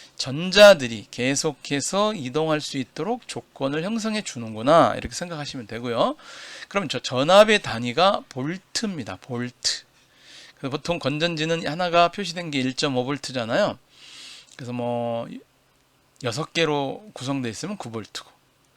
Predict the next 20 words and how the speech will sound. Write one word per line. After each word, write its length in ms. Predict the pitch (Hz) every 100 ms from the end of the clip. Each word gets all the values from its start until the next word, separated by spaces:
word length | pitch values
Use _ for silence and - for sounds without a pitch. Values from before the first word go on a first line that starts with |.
| _ - - -
요거 200 | 131 131
이백이십 500 | 123 156 175 147 -
볼트도 340 | 139 - 135
있겠죠. 380 | 131 - 120 -
이거는 340 | 214 139 151 143
이제 100 | 113
교류, 360 | - 131 131 98 - _ _ _ _ _ -
이백이십 460 | 127 127 113 -
볼트, 200 | 113 -
우리가 200 | 110 117
사용되는 640 | - 180 208 208 151 131
것 140 | 117 113
중에 200 | - -
그런 220 | 120 117
것들이에요. 360 | 104 - - - _ - - - - - - _
자, 160 | - 123
그럼 180 | 151 135
모두 360 | 135 190 220
전압을 480 | 196 117 131 165 180
나타내는데 920 | 143 - 127 117 104 101 135 139 180